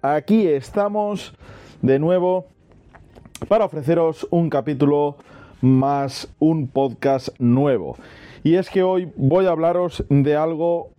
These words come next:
eh, bastante importante. Es un error recurrente, pero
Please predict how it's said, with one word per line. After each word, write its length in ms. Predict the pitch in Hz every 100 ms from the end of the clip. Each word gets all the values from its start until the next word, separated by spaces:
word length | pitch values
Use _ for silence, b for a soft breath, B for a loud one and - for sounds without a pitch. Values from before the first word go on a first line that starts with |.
| -
eh, 80 | 101
bastante 600 | 123 135 - 208 208 180
importante. 920 | 147 131 127 170 175 160 175 180 180 - B B B B B -
Es 220 | 160 156
un 120 | 151
error 280 | 143 139 120
recurrente, 800 | 156 208 180 165 175 160 175 175
pero 640 | - 202 196 196 196